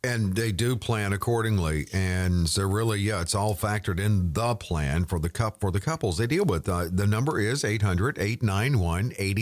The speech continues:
six eighty. A little bit of time left, but enough, I think, for a quick answer from, uh, question from a listener in the kiln. Are Social Security benefits that are withheld because of excess earnings returned to you in monthly installments when you do reach full retirement age?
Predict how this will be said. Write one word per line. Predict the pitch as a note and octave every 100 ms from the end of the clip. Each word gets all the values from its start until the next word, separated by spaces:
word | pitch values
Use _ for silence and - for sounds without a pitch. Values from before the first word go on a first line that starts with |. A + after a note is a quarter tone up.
| A#2
six | - G2 -
eighty. | G2 G2+ F2+ - - - -
A |
little | A3 G#3
bit | D#3
of |
time | B2 D3+ D3+
left, | C3+ C3+
but | B2
enough, | A#2+ D#3 -
I | B2+
think, | C3+ C3
for | A#2+
a |
quick | F#2 C#3+ C3+
answer | A#2+ A#2+ A2+
from, | G#2+ G2+ F#2+
uh, | F2+ F2
question | - C3+ C3+
from | A2+ G#2+
a |
listener | A#2 D3+ - D3
in | C#3+
the | C3
kiln. | F3 E3+ D#3 D3+
Are | D#3+ D3 D3+
Social | - - F#3+ F#3 F3
Security | C#3+ D3 E3 E3+ C#3+
benefits | C3 D3 C#3 D3 -
that | A#2+
are |
withheld | A2 D3 C#3 C#3 C#3+ D3+ - - -
because | B2+ A2 C#3+ A#2+
of | A2 -
excess | C#3+ - D#3 C3+ -
earnings | C#3 C#3+ C#3+ C3+
returned | B2+ B2 - C#3+ D3 D3+
to | C#3
you | C3 C#3
in | A2+
monthly | A2+ B2+ B2+ A#2+
installments | G#2+ B2 A#2+ C3 B2+ A#2+
when | A#2+
you | A2+ F#2
do | A#2+ E3
reach | F3 G3 F3 -
full | - F3+ F3+
retirement | F3+ - F3+ F3 E3+ F3
age? | F3+ E3+ - -